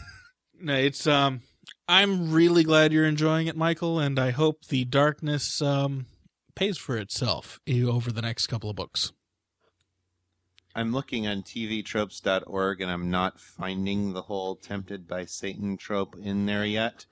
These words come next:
Speaker 1: Hmm.
Speaker 2: So you may have to m-, create one and, and invent your own trope name and see if it sticks. 'Cause you're,
Speaker 1: Okay.
Speaker 2: you're right. That is one that is, it should be all over the place.
Speaker 1: Yeah, it is all over the place.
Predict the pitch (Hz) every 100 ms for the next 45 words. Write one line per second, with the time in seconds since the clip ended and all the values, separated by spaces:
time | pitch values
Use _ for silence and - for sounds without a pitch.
0 | - 175 135 - - 120 110 107 104 104
1 | _ _ _ _ - 107 117 127 131 131
2 | 123 - 113 117 113 - 110 107 _ _
3 | - - 120 110 113 107 98 95 92 90
4 | 92 - 92 92 92 92 107 98 98 98
5 | 92 - 101 - 90 87 87 87 - 95
6 | - 95 - - 98 - - - 98 170
7 | 107 160 - 117 117 117 117 101 101 104
8 | 113 110 107 104 101 101 95 - 98 92
9 | - - - - _ 123 123 - 240 196
10 | 113 107 107 101 113 95 85 - 85 113
11 | - 156 151 113 - 156 165 208 156 120
12 | 120 110 107 120 98 - -